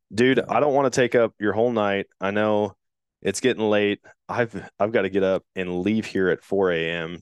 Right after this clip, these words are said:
Speaker 1: to head to Florida. So
Speaker 2: Are
Speaker 1: this
Speaker 2: we
Speaker 1: is
Speaker 2: going
Speaker 1: gonna
Speaker 2: back to Oklahoma ne-, this, next year?
Speaker 1: We better, man.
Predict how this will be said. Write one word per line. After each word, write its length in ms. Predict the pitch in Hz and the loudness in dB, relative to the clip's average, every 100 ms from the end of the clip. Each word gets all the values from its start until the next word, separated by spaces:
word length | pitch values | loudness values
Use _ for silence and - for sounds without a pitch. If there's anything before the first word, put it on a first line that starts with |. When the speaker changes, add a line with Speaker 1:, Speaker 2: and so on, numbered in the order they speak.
| - | -4
Speaker 1:
to 120 | 90 | -2
head 120 | 92 | 0
to 80 | 82 | -4
Florida. 540 | - 104 101 69 82 - _ - - _ | -4 2 2 2 -4 -6 _ -20 -20 _
So 380 | - 90 80 | 0 2 2
Speaker 2:
Are 100 | 80 - _ _ | -4 -10 _ _
Speaker 1:
this 80 | 139 | 4
Speaker 2:
we 40 | 131 | 6
Speaker 1:
is 40 | |
Speaker 2:
going 120 | 151 | 8
Speaker 1:
gonna 120 | 143 139 | 8 6
Speaker 2:
back 80 | |
to 60 | 147 | 4
Oklahoma 760 | 139 131 131 123 127 131 131 | 4 4 4 4 6 6 4
ne-, 100 | 135 - | 2 0
this, 200 | 131 - | -2 -2
next 340 | 143 131 - | 0 0 2
year? 260 | 135 135 - _ _ _ _ | 0 0 -4 _ _ _ _
Speaker 1:
We 160 | 104 143 | 2 2
better, 380 | 107 117 143 82 | 4 4 2 2
man. 400 | 85 92 110 | 0 0 -2